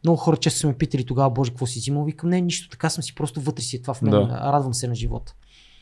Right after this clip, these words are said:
Speaker 1: М.
Speaker 2: Е, как идва този момент, в който става too much всичко? Всички неща.
Speaker 1: В един момент, ви-, първо, че продължи много дълго. Второ, нямах финанси вече да го поддържам.
Speaker 2: Мгм.
Speaker 1: А,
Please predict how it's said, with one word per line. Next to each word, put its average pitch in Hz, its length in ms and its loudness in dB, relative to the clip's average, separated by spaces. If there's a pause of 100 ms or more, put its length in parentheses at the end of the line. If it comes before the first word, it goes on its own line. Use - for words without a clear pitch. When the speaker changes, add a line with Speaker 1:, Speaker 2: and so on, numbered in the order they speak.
(520)
Speaker 1:
М. 151 300 4 (120)
Speaker 2:
Е, 113 60 4
как 113 240 4
идва 120 160 0
този 120 160 8
момент, 107 300 6
в - 40 -16
който 92 560 2 (180)
става 104 360 6
too - 140 0 (100)
much - 260 4
всичко? - 420 -6 (800)
Всички - 320 2
неща. 101 400 4 (920)
Speaker 1:
В - 100 -4
един 202 180 8
момент, 185 300 6 (160)
ви-, 147 240 2 (840)
първо, 175 180 8
че - 140 0 (420)
продължи 143 300 6
много 131 240 4
дълго. 131 380 2 (100)
Второ, 160 260 6
нямах 151 260 6
финанси 139 400 2
вече 120 200 -4
да 120 60 0
го 113 80 -2
поддържам. 127 460 0
Speaker 2:
Мгм. 101 360 2
Speaker 1:
А, 127 160 0